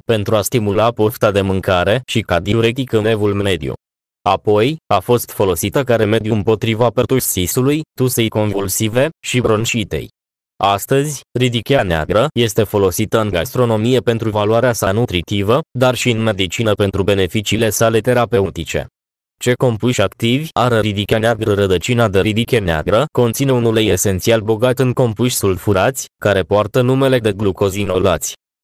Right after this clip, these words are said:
Planta mai are în compoziție și celuloză, pectine, bre, vitamine L, A, B unu,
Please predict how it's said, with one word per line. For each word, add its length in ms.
Planta 380
mai 200
are 160
în 120
compoziție 680
și 180
celuloză, 680
pectine, 520
bre, 320
vitamine 560
L, 60
A, 240
B 100
unu, 300